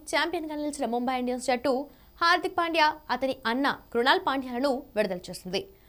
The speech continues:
హార్దిక్ గత కొంతకాలంగా ఫిట్నెస్ కోసం తీవ్రంగా కష్టపడుతున్నారు.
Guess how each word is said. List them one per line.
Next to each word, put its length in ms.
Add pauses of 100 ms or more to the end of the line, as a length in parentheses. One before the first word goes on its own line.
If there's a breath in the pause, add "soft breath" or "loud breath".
(240 soft breath)
హార్దిక్ 340
గత 100 (120)
కొంతకాలంగా 600 (260)
ఫిట్నెస్ 380
కోసం 360 (140)
తీవ్రంగా 460
కష్టపడుతున్నారు. 640